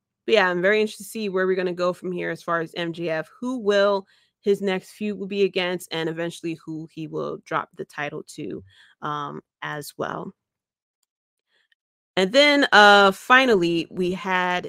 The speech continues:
the Anarchy in the Arena match, which, of course, we knew was going to be very crazy. First of all, uh, I'm not familiar with the band who sung the song. I think they're called Violent Idols or something like that.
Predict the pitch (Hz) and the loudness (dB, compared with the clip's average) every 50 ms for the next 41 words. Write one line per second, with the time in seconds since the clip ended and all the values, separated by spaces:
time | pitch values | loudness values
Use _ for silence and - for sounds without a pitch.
0 | - 170 170 180 180 175 170 170 170 170 165 165 170 165 165 170 - _ _ _ | -12 -14 -12 -8 -8 -6 -6 -6 -6 -6 -6 -4 -6 -6 -6 -8 -14 _ _ _
1 | _ _ _ _ _ _ _ _ _ _ _ - 202 233 294 330 339 320 311 311 | _ _ _ _ _ _ _ _ _ _ _ -6 -4 -2 -2 0 2 2 2 2
2 | 320 311 - 285 294 285 285 277 - 233 247 254 247 214 247 247 240 208 240 240 | 2 0 -4 -6 -4 -4 -6 -6 -4 -4 -4 -4 -6 -6 -6 -6 -4 -4 -4 -4
3 | 233 240 240 240 226 214 175 151 - - - - _ - - - - _ _ _ | -4 -4 -2 -2 -2 -2 -2 -4 -6 -8 -12 -16 _ -20 -20 -20 -20 _ _ _
4 | _ _ _ _ _ _ _ _ _ 175 185 202 202 196 - - - - - 170 | _ _ _ _ _ _ _ _ _ -2 0 0 0 0 -2 -8 -14 -10 -6 -6
5 | 175 - - 247 247 254 240 - 202 220 214 214 214 208 208 208 208 202 196 190 | -6 -2 0 0 0 0 -2 -4 -4 -4 -2 0 2 2 4 4 2 2 0 -2
6 | 180 175 - - 180 185 185 185 190 - - 185 170 175 160 165 160 - - 165 | -4 -4 -6 -6 -6 -2 -2 -2 -4 -4 -8 -12 -8 -8 -8 -8 -8 -10 -8 -6
7 | 185 226 262 254 240 - - 190 175 165 165 156 - - 165 - 311 349 294 247 | -2 -2 -2 -2 -2 -4 -4 -4 -4 -4 -6 -8 -10 -8 -4 -2 -2 -2 -2 -4
8 | 202 185 170 165 170 165 180 - _ _ _ _ _ _ - 170 180 185 185 185 | -4 -4 -4 -2 -4 -6 -8 -10 _ _ _ _ _ _ -2 0 2 4 4 4
9 | 180 180 - - 196 220 254 277 302 311 339 - 320 302 285 277 269 262 262 254 | 4 2 2 2 2 2 2 2 0 0 0 -2 -4 -6 -4 -2 -2 -2 -2 -2
10 | 240 247 226 226 190 - 190 190 190 190 190 196 208 202 - - - 208 196 190 | -2 -2 -4 -4 -2 -2 -2 0 0 0 0 -2 -2 -4 -6 -8 -6 -4 -4 -4
11 | 185 185 180 180 175 - - - 190 185 185 185 185 185 185 175 170 - - 185 | -4 -4 -6 -8 -10 -12 -10 -8 -6 -4 -4 -2 -4 -4 -4 -6 -8 -8 -6 -4
12 | 180 180 190 190 180 170 165 - 180 175 - 175 175 - 180 170 170 165 180 185 | -2 -2 0 -2 -2 -4 -6 -6 -8 -8 -8 -8 -6 -4 -4 -4 -4 -4 -4 -4
13 | 190 185 185 185 - - - - - 165 180 208 226 233 220 226 220 - 226 226 | -2 -2 -4 -6 -8 -10 -8 -8 -6 -4 -2 -2 -4 -4 -6 -8 -10 -10 -10 -8
14 | 233 233 226 226 - - 226 226 226 - | -6 -6 -6 -6 -6 -4 -4 -4 -4 -6